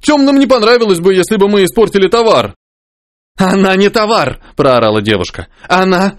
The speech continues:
моя сестра!" "С ней вы, значит, ничего не делали", — холодно произнёс Вяземский. "А с другими?" "Парням же тут было скучно", —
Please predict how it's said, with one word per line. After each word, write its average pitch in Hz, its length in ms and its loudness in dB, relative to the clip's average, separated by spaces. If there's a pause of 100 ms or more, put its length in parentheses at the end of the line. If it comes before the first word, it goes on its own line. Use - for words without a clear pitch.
(160)
моя 208 360 0
сестра!" 208 600 -2 (1120)
"С - 120 -4
ней 165 260 0
вы, 165 140 0
значит, 139 420 -4
ничего 127 380 -2
не 135 160 0
делали", — 87 520 -4 (200)
холодно 196 520 0
произнёс 131 460 -2
Вяземский. 101 600 -4 (420)
"А 113 160 0
с 117 60 -6
другими?" 139 520 0 (960)
"Парням 196 380 0
же 160 100 0
тут 160 200 -4
было 156 400 2
скучно", — 175 640 -6